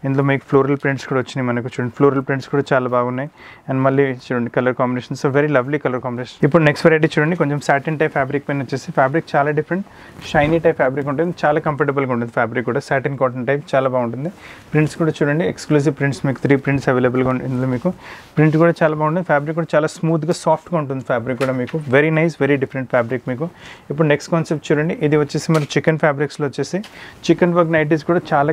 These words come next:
కస్టమర్ డిమాండ్ చేస్తున్నాయి. ఇంకా ఇవి వచ్చే సమ్మర్ కూడా లైట్ కలర్స్లో వస్తాయి కదా. The stock is moving out very fast. మీకు కావాలంటే త-, చ-, త్వరగా బుక్ చేసుకోండి. రేంజ్ అనేది it's only ట్వెల్వ్ నైంటీ రేంజ్లో ఎక్స్క్లూజివ్ pa-, ప్యాటర్నింగ్, ఎక్స్క్లూజివ్ వెరైటీ. త్రీ ప్రింట్స్ ఉన్నాయి, త్రీ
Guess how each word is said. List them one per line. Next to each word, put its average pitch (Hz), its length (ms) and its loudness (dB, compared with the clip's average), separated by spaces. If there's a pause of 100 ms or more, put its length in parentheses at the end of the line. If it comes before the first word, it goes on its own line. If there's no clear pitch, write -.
కస్టమర్ 156 340 0
డిమాండ్ 147 280 0
చేస్తున్నాయి. 156 280 -4
ఇంకా 165 120 0 (140)
ఇవి 143 120 0
వచ్చే 139 240 -2
సమ్మర్ 143 280 -2
కూడా 160 180 2
లైట్ 135 220 2
కలర్స్లో 151 320 0
వస్తాయి 135 220 -2
కదా. 139 120 -4 (380)
The 156 120 -2
stock 160 280 2
is 175 120 2
moving 170 240 4
out 160 160 0
very 151 140 2 (100)
fast. 170 240 0 (140)
మీకు 151 160 -6
కావాలంటే 147 300 -2 (220)
త-, 139 180 -4
చ-, 139 140 0 (140)
త్వరగా 143 280 2
బుక్ 139 180 -2
చేసుకోండి. 151 400 0 (440)
రేంజ్ 165 220 6
అనేది 165 240 2
it's - 140 -8
only 170 160 0 (100)
ట్వెల్వ్ 156 220 4
నైంటీ 151 260 -4
రేంజ్లో 147 300 -4
ఎక్స్క్లూజివ్ 170 480 2 (120)
pa-, 139 220 2
ప్యాటర్నింగ్, 147 480 -4
ఎక్స్క్లూజివ్ 147 400 -2
వెరైటీ. 127 320 0
త్రీ 156 80 2 (100)
ప్రింట్స్ 143 280 -4
ఉన్నాయి, 135 240 -2
త్రీ 143 100 4